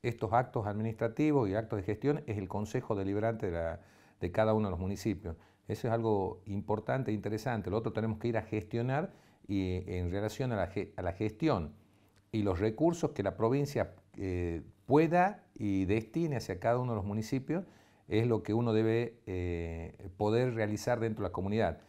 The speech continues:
En el caso que estar fuera del pacto, directamente la toma de decisiones en qué se va a invertir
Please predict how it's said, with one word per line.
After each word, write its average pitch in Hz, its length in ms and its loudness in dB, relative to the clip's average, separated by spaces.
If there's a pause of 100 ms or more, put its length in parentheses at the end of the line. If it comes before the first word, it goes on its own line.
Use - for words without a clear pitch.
(200)
En - 80 -6
el 143 80 -2
caso 131 280 -2
que 120 60 -6
estar 117 200 0
fuera 127 220 0
del 101 120 0
pacto, 123 440 2
directamente 107 760 -2
la 82 200 -2
toma 127 240 0
de 104 60 0
decisiones 113 460 -4
en 95 120 -4
qué 127 120 -4
se 120 120 -6
va 104 80 -2
a - 20 -4
invertir 107 480 0